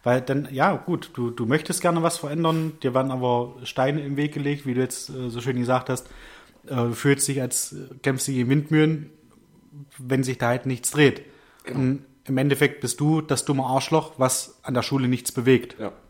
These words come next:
Speaker 1: Ja, und die
Speaker 2: Und
Speaker 1: Eltern sind sauer auf dich und du kannst dann fünfmal sagen, „Ja, Mensch, ich kann da nichts dafür.“ Ist wie in, in den, den kleineren Kommunen,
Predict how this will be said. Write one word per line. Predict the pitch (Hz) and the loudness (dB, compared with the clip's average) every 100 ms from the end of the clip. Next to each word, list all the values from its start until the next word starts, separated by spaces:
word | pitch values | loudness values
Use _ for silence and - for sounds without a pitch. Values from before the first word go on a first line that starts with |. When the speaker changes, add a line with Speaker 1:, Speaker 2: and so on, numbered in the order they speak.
| _ | _
Speaker 1:
Ja, | 110 117 - | -2 -2 -6
und | 127 120 117 - - | -4 -2 -4 -6 -2
die | 139 | 0
Speaker 2:
Und | |
Speaker 1:
Eltern | 139 135 | 2 2
sind | 120 120 | 2 6
sauer | 135 156 | 8 8
auf | 165 127 - | 6 -2 4
dich | 202 208 - - - - | 4 4 -14 -20 -20 -6
und | 135 | -2
du | 135 | 2
kannst | 143 | 2
dann | 139 | 2
fünfmal | 107 175 180 156 | 0 -2 0 2
sagen, | 160 160 147 | 4 4 2
„Ja, | 123 139 | 0 0
Mensch, | 139 143 143 | 0 -2 -4
ich | 123 | -4
kann | 135 | -2
da | 131 | -2
nichts | 127 - | -4 -6
dafür.“ | 117 135 160 156 - - | -6 0 0 0 -20 -14
Ist | - 123 117 | -8 -6 -2
wie | 143 147 143 - - | 4 4 2 -10 -10
in, | 143 135 139 | -2 0 -2
in | 135 127 127 131 | -2 -4 -4 -6
den, | 131 127 120 120 | -4 -2 -2 -4
den | 120 | -6
kleineren | 120 127 135 131 127 | 0 0 2 -2 -2
Kommunen, | 127 131 139 143 | 2 4 4 2